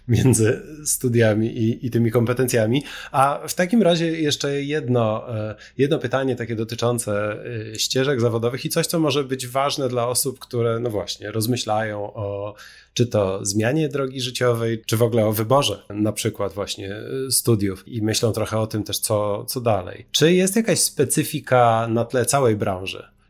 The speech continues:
Czy jest jakaś specyfika, a, czy to osobowościowa, czy, o, y, czy jakaś inna osób, które rzeczywiście interesują się,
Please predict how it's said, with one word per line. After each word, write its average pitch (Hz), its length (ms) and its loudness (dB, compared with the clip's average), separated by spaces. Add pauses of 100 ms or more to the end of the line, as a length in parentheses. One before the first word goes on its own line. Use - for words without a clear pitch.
(100)
Czy 113 100 4
jest 127 160 4
jakaś 120 240 0
specyfika, 113 640 -4 (300)
a, 110 340 -8 (160)
czy 113 120 -2
to 110 140 0
osobowościowa, 127 1120 2
czy, 110 500 -2 (240)
o, 147 260 -8
y, 110 300 0
czy 117 160 0
jakaś 110 320 0
inna 143 320 4
osób, 127 300 0
które 113 320 0
rzeczywiście 113 440 -2
interesują 104 500 -2
się, 104 360 -4